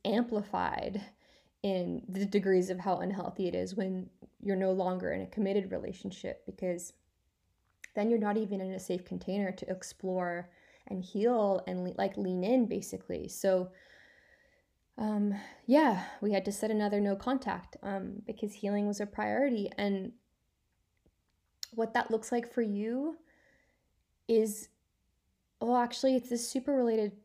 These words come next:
to the next question. Um, question two is, how long should a no contact period go after a breakup? And I would say until being in contact doesn't derail, uh, you whatsoever. So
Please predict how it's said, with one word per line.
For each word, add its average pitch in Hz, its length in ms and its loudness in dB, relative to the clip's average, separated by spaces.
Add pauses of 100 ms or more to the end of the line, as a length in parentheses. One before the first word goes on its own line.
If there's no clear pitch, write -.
to 214 100 -4
the 202 100 0
next - 280 -6
question. - 720 -6
Um, 190 360 -4 (200)
question 208 520 -2
two 240 260 2
is, 214 120 2
how 208 180 0
long 190 220 -2
should 202 200 -6
a 202 40 0
no 185 160 -2
contact 190 540 -8
period 262 420 2
go - 140 -2
after - 340 -6
a 208 80 -4
breakup? - 560 -8
And 196 300 -2 (2250)
I 226 140 6
would 285 200 6
say 277 300 4
until 254 360 4
being 226 300 4
in 233 120 4
contact 214 520 -2
doesn't 202 360 0
derail, 208 800 0 (320)
uh, 196 240 -4
you 190 360 0
whatsoever. 196 960 -2
So 202 300 -4